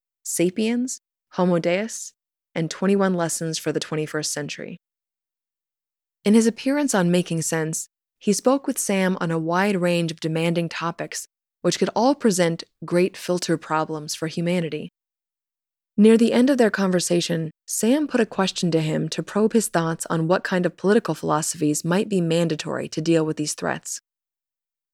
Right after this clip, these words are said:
To refer back to Nick Bostrom's mention of the global coordination problem, Harari fails to see an alternative other than a stronger form of global governance, not to be confused with global government,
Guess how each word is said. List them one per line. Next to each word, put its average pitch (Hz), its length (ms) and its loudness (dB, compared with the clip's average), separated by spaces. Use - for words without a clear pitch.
To 202 100 6
refer 233 360 4
back 202 280 0
to 180 100 -4
Nick 185 260 0
Bostrom's 170 520 -2
mention 165 320 0
of 151 120 -2
the 160 80 2
global 165 340 2
coordination 165 640 0
problem, 151 460 -4
Harari 247 440 2
fails 220 340 2
to 190 120 -2
see 190 240 0
an 170 80 2
alternative 165 720 0
other 202 260 6
than 196 140 2
a 165 60 2
stronger 202 500 2
form 170 380 0
of 151 140 -6
global 165 360 2
governance, 165 600 -4
not 170 320 2
to 175 60 -6
be 165 120 4
confused 156 540 0
with 151 140 -4
global 151 320 0
government, 185 580 -2